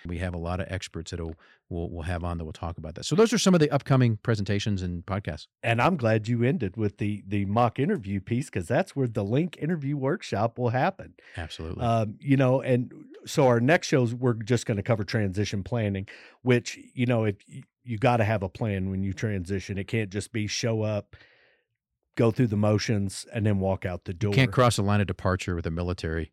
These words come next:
Speaker 1: plan. You shouldn't be doing the same thing with your transition plan.
Speaker 2: Absolutely.
Speaker 1: It's, it's an op order.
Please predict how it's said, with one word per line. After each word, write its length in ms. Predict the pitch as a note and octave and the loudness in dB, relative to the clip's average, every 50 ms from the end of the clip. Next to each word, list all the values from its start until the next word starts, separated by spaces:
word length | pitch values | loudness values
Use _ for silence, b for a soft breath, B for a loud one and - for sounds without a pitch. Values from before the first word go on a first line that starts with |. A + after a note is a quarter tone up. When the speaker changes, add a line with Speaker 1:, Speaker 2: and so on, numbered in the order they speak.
| _ | _
Speaker 1:
plan. 360 | - - E2 D#2+ D#2+ D#2+ D#2+ - B B B B B B B | -10 -8 -6 -6 -4 -6 -8 -8 B B B B B B B
You 80 | - - | -10 -6
shouldn't 240 | - - G#2+ F#2+ F2 | -2 0 0 0 0
be 80 | F#2 | -2
doing 200 | E2 F2 E2+ E2 | -2 -2 -4 -4
the 60 | D#2+ | -4
same 260 | - - F2 E2 D#2+ D#2 | -6 -6 -6 -6 -6 -6
thing 120 | E2+ D#2+ | -8 -8
with 100 | D#2+ D#2+ | -8 -8
your 100 | D#2 D2+ | -10 -10
transition 440 | - F2 D#2+ D#2 D#2 D#2 - - - | -10 -10 -10 -10 -10 -10 -12 -12 -14
plan. 320 | - - E2 D2+ D2+ - _ _ _ _ A2 | -14 -12 -10 -10 -12 -14 _ _ _ _ -2
Speaker 2:
Absolutely. 640 | A2 A2 G2 - - G2 F2+ F#2 F#2+ G2 - - | -2 -2 -2 -4 -8 -8 -4 -4 -4 -4 -4 -6
Speaker 1:
It's, 80 | F#2+ F#2 | -4 -2
it's 160 | B2+ B2 - | -2 0 2
an 80 | C3 B2 | 4 4
op 180 | C3 C3+ - | 4 4 2
order. 280 | A2 F#2+ E2+ D#2 D#2 | 2 0 0 -4 -6